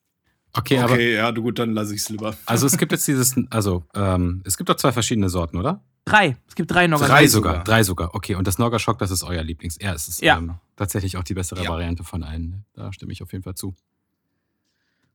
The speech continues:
Speaker 3: Ja, und die
Speaker 2: Obwohl das mit Karamell ist, au-, wie gesagt, ich bin Karamell-Fan. Man muss Karamell-Fan sein, dann kann man das Karamell auch essen, aber wie gesagt, für Eisbeißer gibt's eigentlich kein geileres als Nogga Shock.
Speaker 3: Stimme ich vollkommen zu.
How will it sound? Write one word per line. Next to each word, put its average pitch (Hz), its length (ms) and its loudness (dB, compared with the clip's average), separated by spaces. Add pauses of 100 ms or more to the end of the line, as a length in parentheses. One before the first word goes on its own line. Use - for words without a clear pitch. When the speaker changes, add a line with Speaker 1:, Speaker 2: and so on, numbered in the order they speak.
Speaker 3:
Ja, 180 100 0
und 170 180 -2
die 185 100 -8
Speaker 2:
Obwohl 165 280 2
das 220 180 2
mit 220 140 0
Karamell 196 540 0
ist, 220 260 -4
au-, 165 200 -4
wie 160 80 -2
gesagt, 165 200 2
ich 143 100 -4
bin 170 120 -6
Karamell-Fan. 123 640 0
Man 117 140 0
muss 143 200 0
Karamell-Fan 139 680 0
sein, 131 220 -2
dann 123 80 -4
kann 151 140 -2
man 165 80 2
das 147 180 -2
Karamell 147 440 -2
auch 143 320 -4
essen, 147 360 -4
aber 135 440 0 (160)
wie 147 160 -4
gesagt, 135 300 -2
für - 180 -6
Eisbeißer 127 640 0
gibt's 117 240 -8
eigentlich 120 380 -6
kein 117 260 -6
geileres 110 420 -4
als 107 200 -6
Nogga 104 240 -6
Shock. - 280 -12 (1600)
Speaker 3:
Stimme 160 160 0
ich 139 100 0
vollkommen 151 340 -2
zu. 143 240 -4